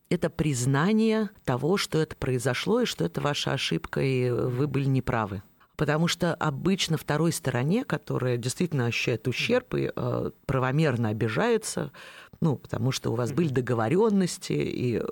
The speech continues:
Speaker 1: это не просто какие-то фантазии, да, о том, что от
Speaker 2: Мгм.
Speaker 1: вас что-то ждут, а это, э, чёткие какие-то, э, взаимные,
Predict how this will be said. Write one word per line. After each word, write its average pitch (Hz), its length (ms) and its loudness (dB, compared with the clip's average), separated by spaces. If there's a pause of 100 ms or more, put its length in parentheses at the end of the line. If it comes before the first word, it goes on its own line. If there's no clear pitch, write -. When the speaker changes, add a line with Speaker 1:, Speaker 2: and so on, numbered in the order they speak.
(120)
Speaker 1:
это - 220 -2
не 147 100 2
просто 170 340 0
какие-то - 380 -6
фантазии, 120 720 0
да, 113 480 0
о 107 40 -4 (140)
том, 110 160 -2
что - 180 -4
от 113 100 -4
Speaker 2:
Мгм. - 40 -2
Speaker 1:
вас 123 160 0
что-то 120 280 -2
ждут, 220 380 0
а - 40 -2
это, - 280 -4 (440)
э, 120 260 2
чёткие - 400 -2
какие-то, 120 640 -4 (380)
э, 110 260 -2
взаимные, 139 1040 2